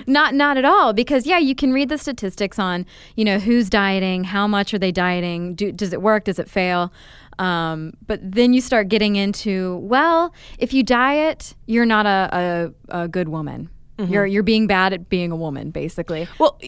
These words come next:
Speaker 2: yeah, you're buying into this system.
Speaker 1: The patriarchy.
Speaker 2: Mm-hmm.
Speaker 1: But then there's people who say, "Well, I'm just gonna eat whatever I want, and I'm not going to let the doctor weigh my, weigh me, weigh myself, you know, at the doctor's office,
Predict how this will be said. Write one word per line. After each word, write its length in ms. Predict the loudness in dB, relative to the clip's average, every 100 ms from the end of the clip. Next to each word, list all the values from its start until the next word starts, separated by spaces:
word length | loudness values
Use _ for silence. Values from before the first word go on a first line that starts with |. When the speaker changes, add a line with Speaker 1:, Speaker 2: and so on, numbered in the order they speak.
| -6
Speaker 2:
yeah, 240 | 0 2
you're 180 | 4 2
buying 560 | 2 2 2 2 0 0
into 520 | 0 0 -2 -4 -4
this 180 | -2 -2
system. 600 | -4 -8 -8 -10 -12 -6
Speaker 1:
The 80 | -4
patriarchy. 760 | -4 -4 -6 -8 -8 -10 -14 -10
Speaker 2:
Mm-hmm. 340 | -8 -8 -8 -14 -14 0
Speaker 1:
But 140 | 0
then 420 | 4 4 6 4
there's 460 | 4 4 4 2 0
people 320 | -4 -2 2
who 140 | 2 0
say, 320 | 0 0 2
"Well, 200 | 2 2
I'm 180 | 2 0
just 160 | -2 -2
gonna 200 | -4 -2
eat 180 | -4 -2
whatever 260 | 0 0 0
I 80 |
want, 360 | 0 2 2 0
and 160 | -2 -2
I'm 220 | -2 0
not 240 | 0 0
going 180 | -2 -4
to 100 | -2
let 180 | -4 -2
the 60 | -2
doctor 400 | -2 -2 -4 0
weigh 180 | 2
my, 160 | 4 2 -4
weigh 320 | -2 0 2
me, 320 | 0 -4 -8 -10
weigh 140 | -4 -2
myself, 560 | 0 -2 -4 -4 -2
you 80 | 0
know, 140 | 0
at 140 | 0 0
the 40 |
doctor's 320 | 0 2 0 -2
office, 380 | -2 -2 -6